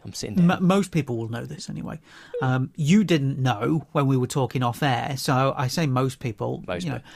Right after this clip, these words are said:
Speaker 1: you know, the
Speaker 2: yeah.
Speaker 1: best people
Speaker 2: Um,
Speaker 1: might not
Speaker 2: the
Speaker 1: know.
Speaker 2: best people knew. Um,
Speaker 1: <laughs>
Speaker 2: so earlier this week, it was announced that Daft Punk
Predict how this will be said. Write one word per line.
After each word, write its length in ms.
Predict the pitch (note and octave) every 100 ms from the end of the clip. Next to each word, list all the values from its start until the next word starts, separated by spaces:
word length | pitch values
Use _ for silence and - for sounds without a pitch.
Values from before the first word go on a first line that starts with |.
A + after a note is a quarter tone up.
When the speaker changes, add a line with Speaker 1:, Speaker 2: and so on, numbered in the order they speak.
| -
Speaker 1:
you 60 | E2+
know, 140 | E2 -
the 60 | D3+
Speaker 2:
yeah. 80 | A#2
Speaker 1:
best 240 | A#2 -
people 180 | F#3 F3+
Speaker 2:
Um, 300 | F3 E3 -
Speaker 1:
might 220 | G3 F3+
not 160 | - E3+
Speaker 2:
the 80 | G3+
Speaker 1:
know. 60 |
Speaker 2:
best 260 | A#3+ A3 -
people 260 | F3 D3
knew. 400 | C3 B2+ A2 A#2 B2+ - -
Um, 400 | D3 C#3+ C#3+ C#3 -
Speaker 1:
<laughs> 160 | - -
Speaker 2:
so 460 | - - G3 G3 - - _ _
earlier 280 | G#3+ G#3+ G3+
this 180 | E3+ -
week, 320 | G3+ C#3 -
it 40 | D3+
was 100 | D#3
announced 320 | E3 E3+ -
that 180 | D3+ C#3+
Daft 280 | D#3 D3+ -
Punk 440 | - F3 A2 -